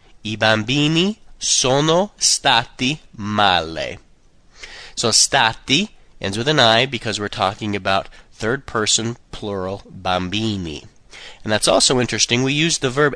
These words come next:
essere twice in that sentence. Sono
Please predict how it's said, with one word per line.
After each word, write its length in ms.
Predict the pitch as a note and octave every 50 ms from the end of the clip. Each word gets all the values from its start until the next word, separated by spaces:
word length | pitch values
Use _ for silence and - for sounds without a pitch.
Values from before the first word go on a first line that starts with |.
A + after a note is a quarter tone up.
| - -
essere 680 | A#2+ E3+ F3+ - - - A#2 G#2+ G#2 G#2+ A2+ C#3 C#3 - -
twice 520 | - - - E3 F#3 G3 F3+ D#3 - -
in 100 | A#2 G#2
that 200 | G2+ F#2+ - -
sentence. 420 | - - F#2+ F2 E2+ D#2+ - - - - - - - -
Sono 720 | - - - - D#3 D3 E3 F3 F3 D3 G#2+ G2+ A2+ D#3+